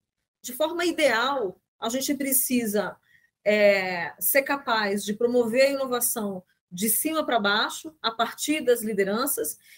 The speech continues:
e também acolher a inovação que surge de baixo pra cima. Então, em termos de, é, motivação, institucionalmente,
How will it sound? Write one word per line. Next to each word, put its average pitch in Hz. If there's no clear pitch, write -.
e 277
também 302
acolher 285
a 254
inovação 254
que 330
surge 320
de 214
baixo 262
pra 269
cima. 185
Então, 311
em 370
termos 349
de, 254
é, 196
motivação, 269
institucionalmente, 294